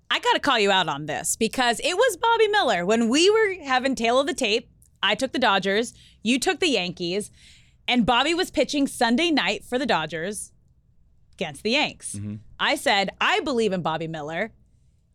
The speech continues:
Speaker 1: He's gonna do this. He's two and oh. I, b-, I believe he is the real deal. I believe he can do this." And you said, "I don't know. This is gonna be, this is gonna be a test. This is
Speaker 2: Mm-hmm.
Speaker 1: Sunday night
Speaker 2: Check.
Speaker 1: baseball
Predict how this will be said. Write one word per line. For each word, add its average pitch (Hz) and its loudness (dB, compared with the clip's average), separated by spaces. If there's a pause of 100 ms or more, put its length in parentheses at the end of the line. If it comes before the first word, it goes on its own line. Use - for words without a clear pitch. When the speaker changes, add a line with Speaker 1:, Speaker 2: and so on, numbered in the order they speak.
Speaker 1:
He's 285 0
gonna 359 0
do 185 -2
this. 160 -6
He's 254 -2
two 339 -2
and 320 0
oh. 180 0
I, 202 2
b-, 202 0
I 247 2
believe 302 0
he 247 0
is 220 0
the 214 0
real 202 0
deal. 185 0
I 185 0
believe 185 -2
he 165 -8
can 165 -10
do 170 -4
this." 143 -12
And 175 -8
you 185 -6
said, 180 -4
"I 165 0
don't 196 0
know. 269 0
This 170 -10
is 160 -10
gonna 185 -4
be, 185 -2
this 233 -4
is 311 -4
gonna 311 0
be 226 0
a 190 0
test. - -8 (220)
This 226 2
is 214 2 (280)
Speaker 2:
Mm-hmm. 123 -4 (220)
Speaker 1:
Sunday 285 2
night 381 2
Speaker 2:
Check. - 2
Speaker 1:
baseball 269 0